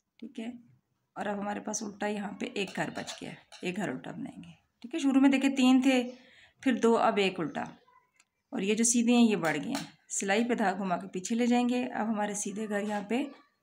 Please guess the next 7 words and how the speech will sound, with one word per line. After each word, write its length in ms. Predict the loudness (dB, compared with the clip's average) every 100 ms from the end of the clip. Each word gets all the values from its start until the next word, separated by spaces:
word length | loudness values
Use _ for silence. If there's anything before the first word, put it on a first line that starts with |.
| _ _ -4
पाँच 280 | -2 -2 -6
हो 60 | -12
गए 140 | -10
हैं, 200 | -12 -12 -6
एक, 440 | -2 0 -2 -6 -20 _ _ _ _ _ _ _ _ _ _ _ -14
दो, 400 | -8 -4 -2 -4 -8 -20 _ _ _ _ _ _ -20 _ -12
तीन, 480 | -8 -4 -2 -2